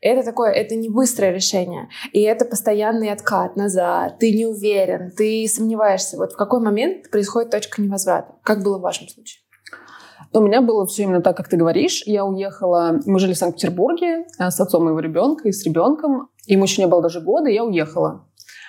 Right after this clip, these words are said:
Speaker 2: Но потом началась вот эта вот канитель, которую ты описала, туда-сюда, мы ходили к психотерапевту и так далее. А потом ко мне в гости пришла моя подруга, которая, наверное, всем вам известна, Аня Ревина, которая занимается центром «Насилию нет»,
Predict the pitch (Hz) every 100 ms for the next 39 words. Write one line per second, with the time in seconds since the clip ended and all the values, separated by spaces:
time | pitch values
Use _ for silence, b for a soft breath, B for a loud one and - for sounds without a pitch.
0 | B - 202 185 233 208 - 175 160 170
1 | 160 160 156 165 160 165 240 349 240 185
2 | 160 160 165 - 180 269 294 285 277 196
3 | 165 165 - 180 220 254 220 175 170 160
4 | - - 165 156 180 254 269 - 170 160
5 | 170 233 277 254 254 B B 175 180 233
6 | 214 180 175 220 - - 190 170 160 160
7 | 185 311 294 240 202 - 190 - 208 220
8 | 196 190 190 _ _ _ - 175 175 170
9 | 180 170 175 240 254 196 196 294 311 190
10 | 185 180 180 175 - 180 165 180 185 180
11 | 175 180 185 175 180 277